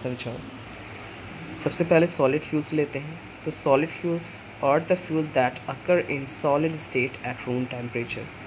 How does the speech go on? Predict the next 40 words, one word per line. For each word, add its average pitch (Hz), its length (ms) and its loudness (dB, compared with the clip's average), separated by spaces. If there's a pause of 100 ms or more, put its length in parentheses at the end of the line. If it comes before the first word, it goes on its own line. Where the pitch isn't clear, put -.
(240)
सॉलिड 139 320 2
फ्यूल्स 156 320 0
क्या 160 140 6
होते 151 300 4
हैं? 151 180 0
generally 131 380 0
सॉलिड 143 380 2
स्टेट 147 260 0
में 147 160 -2
पाए 139 180 4
जाते 139 280 0
हैं, 139 140 0
जैसे 127 260 -2
कि 135 160 0
आप 131 320 0 (540)
लकड़ी 127 380 4
ले 135 140 4
लो, 135 140 4 (100)
कोयला 123 300 6
ले 131 160 2
लो, 131 160 -2 (480)
और 143 140 6
इनको 147 220 2
जलाने 139 400 4
पे 151 120 4 (120)
बहुत 139 280 0
ही 151 60 -8
ज़्यादा 139 240 0
amount 135 300 2
में 135 140 0
धुआं 131 280 0
निकलता 139 440 0
है, 143 200 -6 (100)
plus 175 280 4
residue, 135 480 4
Residue 135 400 2
मतलब 151 360 0
बेकार 135 300 4
का 131 140 -2
substance, 127 460 -6